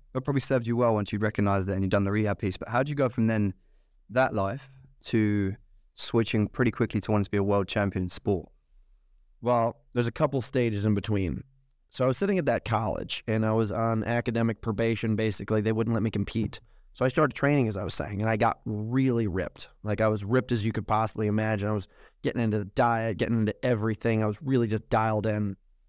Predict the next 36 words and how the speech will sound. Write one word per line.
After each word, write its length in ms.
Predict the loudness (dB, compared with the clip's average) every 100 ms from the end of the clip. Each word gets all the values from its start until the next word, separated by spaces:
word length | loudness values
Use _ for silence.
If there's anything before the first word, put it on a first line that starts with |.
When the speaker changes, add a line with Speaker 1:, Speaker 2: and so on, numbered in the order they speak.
| _ _ _ -8
Speaker 2:
I 100 | -6
popped 300 | 0 0 2
out 160 | 2 2
of 80 |
my 260 | 2 0 -2 -6 0
bedroom 380 | 2 2 2
in 80 | 2
my 120 | 2
underpants 520 | 2 0 2 0 0 0
one 120 | 0
day 120 | 2
at 60 | -2
a 60 |
party, 320 | 0 2 2
and 80 | 2
I 20 |
was 120 | 0 -2
like, 140 | -6 _
"Yeah." 480 | -6 -4 -2 -4 -6
And 80 | -8 _ _ _ _ -10
this 120 | 0
guy 160 | 2
looks 220 | 2 0 2
at 60 |
me 60 | 2
and 60 |
goes, 160 | 2 -2
"You 80 | -2
should 140 | 0
be 80 | 0
a 60 | 0
model." 400 | 0 -2 -4 -4
And 100 | -4
I 80 |
was 140 | -2 -2
like, 180 | -4